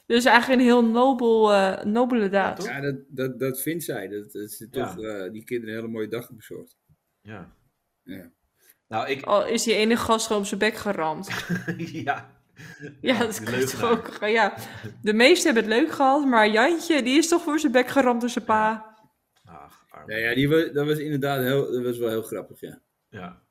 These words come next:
Speaker 3: Ja, dat
Speaker 2: Dat hij
Speaker 3: klopt.
Speaker 2: op zijn
Speaker 1: Daar
Speaker 2: bek
Speaker 1: heeft iedereen
Speaker 2: zat.
Speaker 1: plezier van gehad.
Speaker 3: Dat was wel een, een, een,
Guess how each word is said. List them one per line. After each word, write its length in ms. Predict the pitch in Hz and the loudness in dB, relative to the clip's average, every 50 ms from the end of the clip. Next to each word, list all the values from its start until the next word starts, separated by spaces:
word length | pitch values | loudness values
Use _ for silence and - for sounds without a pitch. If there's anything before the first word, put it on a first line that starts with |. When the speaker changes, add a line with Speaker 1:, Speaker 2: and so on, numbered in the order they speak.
| _ _ | _ _
Speaker 3:
Ja, 100 | 95 92 90 | -18 -16 -16
dat 120 | 85 - _ _ _ _ | -16 -18 _ _ _ _
Speaker 2:
Dat 100 | - 107 | -14 -14
hij 40 | - | -12
Speaker 3:
klopt. 200 | - - 113 101 | -8 -8 -6 -6
Speaker 2:
op 80 | 110 - | -8 -10
zijn 20 | - | -10
Speaker 1:
Daar 80 | 110 - | -2 0
Speaker 2:
bek 80 | 240 | 2
Speaker 1:
heeft 120 | 254 208 - | 2 2 0
iedereen 220 | 240 254 277 240 233 | -4 -2 2 2 2
Speaker 2:
zat. 60 | - - | 0 -2
Speaker 1:
plezier 280 | - - - 226 247 | -6 -4 -2 -2 0
van 180 | 262 269 262 233 | 2 0 0 0
gehad. 400 | 214 220 214 202 196 196 196 - 117 | 0 0 2 2 0 0 -4 -6 -8
Speaker 3:
Dat 100 | 117 110 | -6 -6
was 160 | 113 107 104 | -6 -8 -8
wel 260 | 107 113 113 107 - | -8 -10 -10 -8 -10
een, 200 | 113 113 107 87 | -10 -12 -12 -12
een, 260 | 98 110 110 104 - - | -12 -12 -12 -14 -14 -14
een, 220 | - 113 110 107 | -12 -12 -12 -12